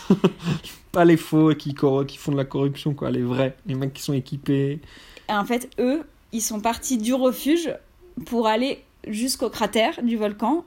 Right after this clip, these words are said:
Speaker 1: Au
Speaker 2: Et ils sont
Speaker 1: sommet, ouais.
Speaker 2: partis à minuit.
Speaker 1: À minuit la veille.
Speaker 2: Et ils sont rent-, ils sont arrivés comme nous, genre à huit heures et demie. Donc ils ont fait huit heures et demie de randonnée pendant la nuit, avec ce froid glacial.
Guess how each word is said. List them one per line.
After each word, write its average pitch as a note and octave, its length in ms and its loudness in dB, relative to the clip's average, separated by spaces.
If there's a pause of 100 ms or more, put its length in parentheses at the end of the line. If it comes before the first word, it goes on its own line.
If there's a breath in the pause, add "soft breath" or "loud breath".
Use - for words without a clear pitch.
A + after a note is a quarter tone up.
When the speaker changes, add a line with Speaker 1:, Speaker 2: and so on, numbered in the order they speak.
Speaker 1:
Au C#3 60 -8
Speaker 2:
Et G#3 80 -2
ils G#3+ 60 -2
sont C#3 80 0
Speaker 1:
sommet, C#3 120 2
ouais. - 80 2
Speaker 2:
partis F3 440 -2 (560)
à G#3+ 80 2
minuit. G3 380 -2 (240)
Speaker 1:
À D#3 40 -2
minuit C#3+ 240 0
la C#3+ 100 2
veille. B2+ 280 0
Speaker 2:
Et G#3+ 100 4
ils G#3 60 -2
sont G#3+ 180 0
rent-, F#3+ 240 -6
ils A3+ 100 -2
sont - 120 -4
arrivés F#3+ 340 -2
comme F#3+ 220 -2
nous, A3+ 160 -2
genre F#3+ 120 0
à E3+ 100 0
huit F#3 200 -6
heures F#3+ 80 0
et F#3 80 -2
demie. E3+ 240 -6
Donc F#3 100 2 (120)
ils G3+ 120 -8
ont G3+ 60 -6
fait G#3+ 140 -6
huit A3+ 220 -4
heures A#3+ 100 2
et A3+ 100 0
demie A#3+ 120 2
de A#3+ 60 -2
randonnée G#3+ 300 -4
pendant A#3+ 300 -2
la A3+ 100 0
nuit, G#3+ 280 -2 (340 loud breath)
avec G3+ 200 0
ce A3 140 -6
froid A3+ 300 -2
glacial. G#3+ 640 -2